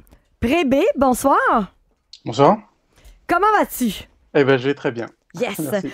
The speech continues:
Speaker 1: On a eu la chance, euh, de se côtoyer, nous, puisque, euh, justement, j'ai eu la chance de,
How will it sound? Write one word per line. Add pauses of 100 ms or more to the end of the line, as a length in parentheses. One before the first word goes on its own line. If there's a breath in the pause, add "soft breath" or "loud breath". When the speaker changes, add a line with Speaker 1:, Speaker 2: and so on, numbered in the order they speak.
(120 loud breath)
Speaker 1:
On
a
eu
la
chance,
euh,
de
se
côtoyer,
nous,
puisque,
euh,
justement,
j'ai
eu
la
chance
de,